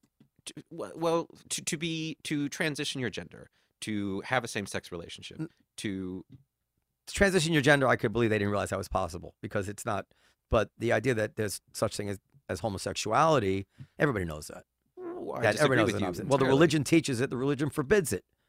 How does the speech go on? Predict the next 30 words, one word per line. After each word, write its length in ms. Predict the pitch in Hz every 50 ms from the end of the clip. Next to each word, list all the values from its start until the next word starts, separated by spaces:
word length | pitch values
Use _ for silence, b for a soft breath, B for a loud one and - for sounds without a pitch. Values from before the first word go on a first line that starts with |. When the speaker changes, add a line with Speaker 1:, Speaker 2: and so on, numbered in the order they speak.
| -
Speaker 1:
W-, 100 | - 107 -
in, 300 | - 104 107 104 107 - -
in 120 | 117 104 101
what 240 | - - 127 - -
country? 360 | - 131 127 - - 82 92 -
In 100 | 101 90
every 200 | 92 - - 107
nation? 320 | 127 147 170 - - _ _ 294 _ _ _ -
No. 160 | 85 85 71 - - - -
Speaker 2:
No. 320 | 185 202 170 104 107 - - _ _ _ _ _
Well, 220 | - 180 190 185 170
maybe 260 | 165 180 208 202 220
in 80 | 208 190
every 200 | 180 170 170 156
nation, 300 | 135 123 113 - 120 127
every, 200 | 143 135 - 143 143
maybe 240 | 156 160 170 180 170
every 140 | 139 151
religion 300 | 135 127 127 127 107 123
forbids 320 | 117 - 123 101 120 107 101
it, 60 | 110
but 100 | - 127
I'm 80 | 127 117
saying 220 | - 170 160 147
that 140 | 135 117 b b b b b -
there's 140 | 143 135
nobody 200 | 160 185 190 175
ever 100 | 165 147
said, 240 | 131 - 147 135 120 - _ _ _ _ _ _ - _ _ _ _ _ _ _ _ _ -
"I, 120 | 131 -